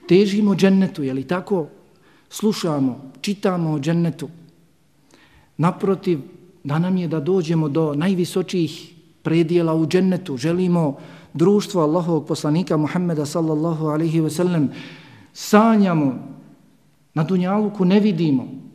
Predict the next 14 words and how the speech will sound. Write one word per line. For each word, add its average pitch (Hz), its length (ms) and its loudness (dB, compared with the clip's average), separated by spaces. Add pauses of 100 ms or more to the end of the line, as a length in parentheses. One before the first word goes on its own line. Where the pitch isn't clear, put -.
(920)
Ali 185 200 0
na 180 140 0
ahiretu 208 580 0
sanjamo 202 680 -2
da 156 100 -2
gledamo 160 420 0
Allaha 147 320 -2
subhanahu 151 500 -2
wa 139 80 0
ta'ala, 135 320 -2
da 131 80 -2
nam 139 160 2
to 175 500 2 (520)
bude 147 400 2